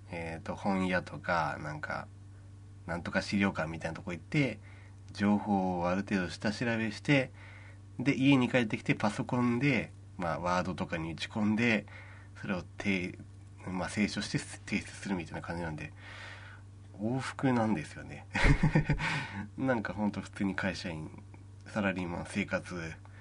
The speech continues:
みたいな。<laughs> 会社行って、なんかパタパタパソコン打って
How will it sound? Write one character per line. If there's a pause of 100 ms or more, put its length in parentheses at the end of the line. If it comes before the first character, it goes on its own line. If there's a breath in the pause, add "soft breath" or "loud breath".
(180 loud breath)
み
た
い
な。 (260)
<laughs>
会
社
行
っ
て、 (840 loud breath)
な
ん
か
パ
タ
パ
タ
パ
ソ
コ
ン
打
っ (300)
て